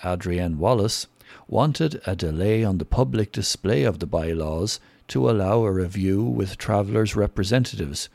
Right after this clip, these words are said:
who have a long-standing culture of care for horses. The general consensus among councillors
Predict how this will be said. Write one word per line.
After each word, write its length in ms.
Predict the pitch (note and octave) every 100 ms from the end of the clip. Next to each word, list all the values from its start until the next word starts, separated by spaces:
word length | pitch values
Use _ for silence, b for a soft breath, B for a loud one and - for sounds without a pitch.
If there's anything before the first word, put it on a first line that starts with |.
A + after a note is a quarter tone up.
| b b b -
who 200 | C3 A#2
have 200 | A2+ G#2+
a 40 |
long-standing 840 | F#2+ A2+ C3 A#2+ A2 G#2 G2+ A#2+ A#2
culture 500 | - D#2+ D2+ G2 G2
of 140 | -
care 280 | - D#2+ C#2+
for 180 | - D#2+
horses. 680 | G2+ D#2+ - - - - - _ _ _ _ _ B B B B
The 100 | A#2+
general 460 | B2 C3 C3+ B2
consensus 800 | G#2+ G2 F2+ - F#2+ F2+ - -
among 320 | - E2 G#2 G#2+
councillors 760 | - C#2 - - D2 D#2+ -